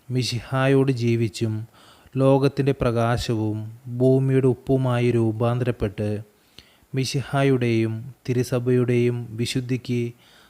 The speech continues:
സാക്ഷികളായി തീരുവാൻ അമ്മേ, ഞങ്ങൾക്ക് അനുഗ്രഹം പ്രാപിച്ചു തരണമേ. ആമേൻ. സ്വർഗസ്ഥനായ ഞങ്ങളുടെ പിതാവേ, അങ്ങയുടെ നാമം പൂജിതമാകണമേ, അങ്ങയുടെ രാജ്യം വരണമേ,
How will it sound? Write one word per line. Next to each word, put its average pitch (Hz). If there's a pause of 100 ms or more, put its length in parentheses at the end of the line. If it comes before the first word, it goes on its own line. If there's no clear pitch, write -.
(120)
സാക്ഷികളായി 131
തീരുവാൻ 107 (640)
അമ്മേ, 113 (440)
ഞങ്ങൾക്ക് 123 (220)
അനുഗ്രഹം 117
പ്രാപിച്ചു 110
തരണമേ. 101 (640)
ആമേൻ. 101 (680)
സ്വർഗസ്ഥനായ 127
ഞങ്ങളുടെ 113
പിതാവേ, 101 (520)
അങ്ങയുടെ 135
നാമം 127
പൂജിതമാകണമേ, 107 (580)
അങ്ങയുടെ 127
രാജ്യം 123
വരണമേ, 107